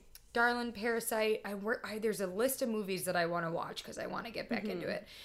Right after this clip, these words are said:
Speaker 1: Been keeping up with The Circle.
Speaker 2: Yes. Oh my God. I started watching it after our last episode, and I am obsessed.
Speaker 1: Loving it. Um,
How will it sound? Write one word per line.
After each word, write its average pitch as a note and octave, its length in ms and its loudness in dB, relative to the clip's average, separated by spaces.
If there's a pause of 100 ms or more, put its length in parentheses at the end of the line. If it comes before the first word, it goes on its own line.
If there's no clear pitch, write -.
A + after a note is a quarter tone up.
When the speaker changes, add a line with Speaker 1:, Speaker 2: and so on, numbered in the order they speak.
(120)
Speaker 1:
Been G#3+ 160 6
keeping C4+ 300 2
up C4+ 140 2
with C4+ 140 2
The C4 80 2
Circle. B3 680 6
Speaker 2:
Yes. C#4 640 12
Oh C4+ 100 10
my C4 140 6
God. A#3 300 12
I A#3 120 10
started C4 320 4
watching B3 340 8
it A#3+ 80 4
after A#3 280 4
our A3 180 6
last G3+ 340 6
episode, C4 600 4
and G#3 160 2 (140)
I A3+ 340 8
am G#3+ 260 2 (160)
obsessed. C#4+ 1600 12
Speaker 1:
Loving G3+ 320 8
it. E3 100 -6 (800)
Um, A#3 920 4